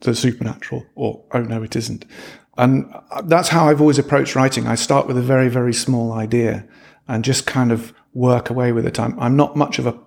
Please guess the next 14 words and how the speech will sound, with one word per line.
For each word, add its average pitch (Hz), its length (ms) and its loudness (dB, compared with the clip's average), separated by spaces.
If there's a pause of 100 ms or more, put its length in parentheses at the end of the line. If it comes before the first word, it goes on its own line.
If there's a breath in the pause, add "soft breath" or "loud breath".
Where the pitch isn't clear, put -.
(120)
a 120 80 -4
planner. 113 500 -2 (340 soft breath)
I'll 123 200 0
just 127 240 0
sit - 180 -2
down 113 220 2
and 107 80 -4
start 110 320 -2
writing 107 480 -4 (440 soft breath)
and 101 120 -6
see 117 200 0
where 104 180 -2
it - 100 -8
goes. 110 580 -6